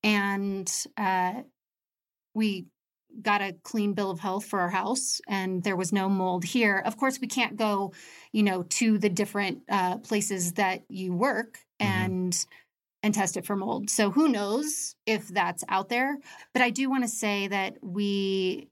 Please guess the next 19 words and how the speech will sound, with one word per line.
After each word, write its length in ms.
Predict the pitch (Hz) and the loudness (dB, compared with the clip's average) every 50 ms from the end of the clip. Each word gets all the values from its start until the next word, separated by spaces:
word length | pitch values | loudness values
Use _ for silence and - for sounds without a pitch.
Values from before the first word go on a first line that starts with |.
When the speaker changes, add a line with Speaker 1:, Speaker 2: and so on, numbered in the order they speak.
| _ | _
Speaker 1:
received 1080 | - - 214 208 202 208 - - - 214 208 202 202 196 196 190 180 180 - - - - - _ - | -2 2 2 2 4 2 0 0 2 4 4 4 4 4 2 0 -4 -4 -4 -2 -2 -4 -6 _ -4
a 100 | 208 202 | -4 -2
connection 560 | 202 - 214 208 208 190 - - 214 208 196 | 0 2 4 4 4 4 2 0 0 0 0
through 200 | - - 190 190 | 0 -2 -2 -2
a 60 | 190 | -2
friend 500 | 190 - 202 190 185 175 180 185 214 226 - - _ _ _ _ _ - 196 | -2 0 -2 0 0 0 -2 -2 -2 -2 -2 -6 _ _ _ _ _ -4 0
who 80 | 214 220 | 0 2
connected 380 | 254 226 214 214 214 - - | 4 4 2 2 0 -2 0
us 180 | 202 180 - - | 0 0 0 -2
to 100 | - 208 | -2 -2
an 220 | 190 190 185 175 180 - 220 | -2 -2 -4 -6 -6 -2 -2
endocrinologist, 760 | 214 240 240 - 240 240 240 240 233 262 269 262 - - - _ - - - - - - | -2 -2 0 -2 -2 0 0 0 0 0 0 0 0 -2 -2 _ -12 -16 -16 -16 -10 0
and 460 | - 214 214 214 208 202 202 202 185 - - - _ _ _ _ | 2 4 4 4 4 2 2 0 0 -2 -6 -8 _ _ _ _
she 460 | - - - - - 233 233 233 233 | -6 -4 -2 -2 0 2 2 4 4
looked 320 | 214 196 202 202 - - - | 4 4 4 2 0 -4 -4
into 800 | 185 190 175 - - 208 185 180 170 160 170 175 185 208 220 - _ _ _ _ - | -4 -2 -2 -2 0 0 2 2 2 2 2 0 0 -2 -4 -8 _ _ _ _ -4
some 380 | - - 220 208 202 196 185 | -2 2 4 6 6 6 4
genes 540 | 165 147 240 240 233 233 226 226 226 214 214 | 4 4 4 4 6 6 6 6 6 4 4
that 260 | - 190 190 190 - | 2 0 0 0 -4